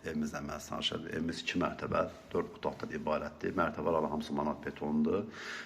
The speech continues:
Birinci mərtəbədə evimizin qonaq otağı, mətbəx və sanitar qovşağı mövcuddur. Sağda isə evimizin ikinci mərtəbədə qalxan pilləkəndir.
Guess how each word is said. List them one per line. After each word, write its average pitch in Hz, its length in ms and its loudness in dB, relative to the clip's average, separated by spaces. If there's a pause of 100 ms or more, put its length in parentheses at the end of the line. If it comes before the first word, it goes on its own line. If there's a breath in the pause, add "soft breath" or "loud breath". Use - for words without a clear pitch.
Birinci 131 380 10
mərtəbədə 90 480 8 (240)
evimizin 85 340 4
qonaq 85 300 4
otağı, 78 340 2
mətbəx 78 320 -2
və 76 140 0
sanitar 76 320 0
qovşağı 69 320 -4
mövcuddur. 110 580 2
Sağda 80 380 4
isə 76 160 0
evimizin 73 400 0
ikinci 78 260 2
mərtəbədə 73 320 -4
qalxan 78 300 -4
pilləkəndir. 90 580 2